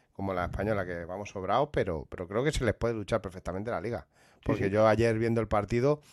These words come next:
Speaker 1: ni el Madrid ni el Barcelona tienen nada del otro mundo. Porque
Speaker 2: Ujú.
Speaker 1: sí, están dándole,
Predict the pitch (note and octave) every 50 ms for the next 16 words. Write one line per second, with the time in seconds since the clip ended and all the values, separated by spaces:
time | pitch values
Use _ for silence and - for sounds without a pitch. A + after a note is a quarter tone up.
0 | - - _ _ - A2+ A2+ A2+ A2+ A2+ A2 A2 A2 G#2+ G#2+ A2+ A#2+ A#2 G2 F#2
1 | _ _ _ - A#2+ A#2 A#2 A2+ A2+ A2+ G#2+ - G#2 A2 A#2+ C#3 D#3 E3+ F3 -
2 | _ _ _ _ _ _ _ _ _ - A#2+ A2+ A2+ A2 A2 A#2 B2+ C#3 C#3+ C#3
3 | B2+ A2+ A2+ A2 G2+ G2+ F#2+ F2+ F2+ F2+ F2 E2+ E2+ E2 - _ _ _ _ _
4 | _ _ _ _ _ - - G#2+ G2 G#2 A2 B2+ - D3 D3 C#3 A#2 G2+ - B2+
5 | B2 C3 C#3 C#3 D3 D3 C#3 C#3 C#3 C3 B2